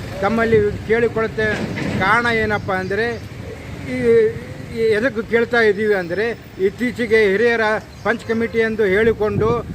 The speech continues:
ಕುಷ್ಟಗಿ ಪಟ್ಟಣದ ಶಾದಿ ಮಹಲನ್ನು ನಿರ್ಮಾಣ, ಆ, ಹೊಡೆದು ಹಾಕಿ ಸಮಾಜದ ಗೊಂದಲ ಸೃಷ್ಟಿ ಮಾಡಿದ್ದಾರೆ. ಆದ ಕಾರಣ ಈ,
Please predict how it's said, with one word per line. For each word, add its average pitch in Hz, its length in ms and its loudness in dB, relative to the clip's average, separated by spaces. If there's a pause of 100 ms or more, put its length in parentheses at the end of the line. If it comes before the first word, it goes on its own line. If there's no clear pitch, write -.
(260)
ಕುಷ್ಟಗಿ 214 300 -6
ಪಟ್ಟಣದ 220 520 -2 (420)
ಶಾದಿ 208 280 2
ಮಹಲನ್ನು 220 960 0
ನಿರ್ಮಾಣ, 226 400 0
ಆ, 190 120 0 (1300)
ಹೊಡೆದು 240 260 4
ಹಾಕಿ 214 540 2 (280)
ಸಮಾಜದ 220 480 0 (500)
ಗೊಂದಲ 240 340 2
ಸೃಷ್ಟಿ 226 320 -4
ಮಾಡಿದ್ದಾರೆ. 202 680 0 (260)
ಆದ 202 260 4
ಕಾರಣ 196 340 0 (500)
ಈ, 185 160 -4